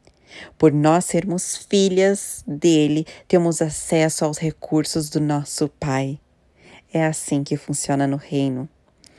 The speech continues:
Ele não se impressiona com o nosso exterior, com o que temos ou fazemos. O que ele deseja é que nós sejamos,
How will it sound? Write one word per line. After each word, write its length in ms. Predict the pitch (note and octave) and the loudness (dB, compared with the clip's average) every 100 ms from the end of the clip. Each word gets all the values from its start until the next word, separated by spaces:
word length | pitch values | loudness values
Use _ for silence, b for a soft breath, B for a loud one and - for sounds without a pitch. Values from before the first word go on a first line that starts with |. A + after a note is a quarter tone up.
| B B B | B B B
Ele 220 | F3 E3+ | 4 4
não 160 | E3 F3 | 4 2
se 160 | - F#3 | 2 -2
impressiona 760 | E3 D#3 - - E3 D#3+ D#3+ | -2 -4 -2 2 4 4 0
com 340 | - E3 D#3 | -4 -2 0
o 40 | D#3 | 0
nosso 340 | D3+ D3 - | 0 -2 -4
exterior, 680 | D#3+ - D3 C#3 C3+ C3+ D3 _ _ _ _ B B B B | -12 -6 -4 -2 -2 -2 -4 _ _ _ _ B B B B
com 180 | C#3+ C3+ | -2 -2
o 40 | |
que 140 | - | -4
temos 500 | - - D3+ E3 E3 | -6 0 2 2 2
ou 80 | D3+ | 0
fazemos. 880 | C#3 B2 C3 - - - - - - _ B B B B | -2 -4 -4 -4 -8 -10 -10 -10 -14 _ B B B B
O 80 | D#3 | -2
que 160 | - | 2
ele 140 | C#3 C3 | 2 2
deseja 680 | C3 - C#3+ D3 C#3+ C3+ D#3 - | 0 0 0 0 0 -4 -6 2
é 80 | D3 | 4
que 220 | - D3+ | 4 2
nós 400 | D3 D3 C#3+ C#3+ | 2 0 0 -2
sejamos, 1000 | - D#3+ D3 C#3 C#3 C3+ C3+ - - | -4 -2 -2 0 0 0 -2 -6 -6